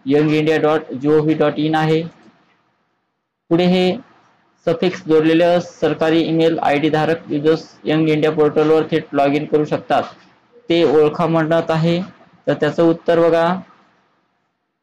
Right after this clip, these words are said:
त्याचं उत्तर आहे डॉट जी ओ व्ही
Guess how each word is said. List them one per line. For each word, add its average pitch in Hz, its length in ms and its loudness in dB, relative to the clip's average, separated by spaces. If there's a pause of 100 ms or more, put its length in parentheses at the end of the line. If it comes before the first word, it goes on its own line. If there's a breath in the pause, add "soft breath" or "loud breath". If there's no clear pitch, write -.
(1200)
त्याचं 139 280 -2
उत्तर 156 240 -2
आहे 165 260 2 (840)
डॉट 147 240 -2
जी 151 180 -4
ओ 170 140 4
व्ही 170 220 0